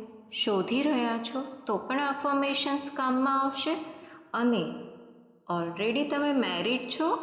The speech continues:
અને તમારી લાઈફને વધુ પ્રેમાળ બનાવવા ઈચ્છો છો, તમારા જીવનસાથી સાથે કોઈ અનબન ચાલી રહી છે, એને હટાવવા માંગો છો,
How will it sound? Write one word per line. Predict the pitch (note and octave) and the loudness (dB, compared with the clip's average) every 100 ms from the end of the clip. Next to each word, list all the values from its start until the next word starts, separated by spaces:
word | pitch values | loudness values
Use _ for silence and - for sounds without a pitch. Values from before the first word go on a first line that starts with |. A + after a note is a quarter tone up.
| - - A#3 | -4 -6 2
અને | C4 D4 F#3 - | 4 4 0 0
તમારી | A3+ A#3 B3+ C4+ | 2 2 2 2
લાઈફને | A#3+ A3 A3+ - B3 | 2 0 -2 -2 0
વધુ | A#3 G#3 F#3+ A#3+ | 2 2 0 -2
પ્રેમાળ | A#3+ - G#3 G3 G3 A3 | -4 -2 0 2 0 0
બનાવવા | A3 G#3+ F#3+ F#3+ F#3+ | 0 0 2 2 2
ઈચ્છો | E3+ - F3+ F3 | 0 -2 -2 -2
છો, | F3 E3+ | 0 -2
તમારા | F3+ - G3 F#3+ F#3+ G#3+ | -4 -6 -4 -2 0 0
જીવનસાથી | G#3+ G#3+ G3 G#3 G3+ F#3+ - G3+ G3+ | 0 0 0 0 0 -2 -2 -4 -4
સાથે | - G#3 F#3+ G#3 | -8 -6 -4 -6
કોઈ | G3 A3+ | -4 -2
અનબન | - F#3+ F3+ A3 A#3+ | 0 -2 0 2 2
ચાલી | A#3 G#3 G3 | 2 2 2
રહી | F#3+ F3+ | 2 0
છે, | F3+ A3 | -2 -4
એને | - G3 G3+ | -2 -2 0
હટાવવા | G#3 - F3+ F3 G#3 | -2 -4 -4 -2 0
માંગો | A#3 G#3+ F#3+ G3 | 0 0 0 -2
છો, | G3 | 0